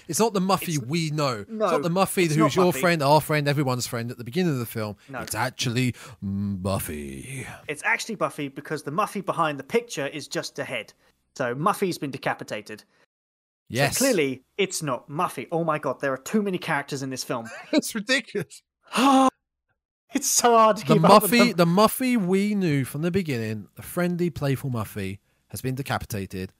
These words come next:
Speaker 1: Her head is behind
Speaker 2: Yes.
Speaker 1: this picture. Yep. And then, although
Speaker 2: What a mind.
Speaker 1: there's a great, I actually really like the shot. They turn around,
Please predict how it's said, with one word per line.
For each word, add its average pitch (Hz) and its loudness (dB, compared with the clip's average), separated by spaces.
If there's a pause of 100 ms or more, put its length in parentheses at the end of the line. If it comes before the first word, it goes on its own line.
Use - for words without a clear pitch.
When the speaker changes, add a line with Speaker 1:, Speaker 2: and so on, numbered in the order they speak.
Speaker 1:
Her - -12
head 123 -6
is 123 -4
behind 107 -10
Speaker 2:
Yes. 101 -8
Speaker 1:
this 92 -8
picture. 87 -12 (1120)
Yep. 120 -6
And 143 2
then, 208 8
although 220 6
Speaker 2:
What - -10
a 220 -16
mind. 175 -4
Speaker 1:
there's 180 2
a 147 0
great, 151 -4
I 240 0
actually 294 -2
really 214 0
like 202 0
the - -8
shot. - -2
They 139 -6
turn 196 -4
around, 131 -2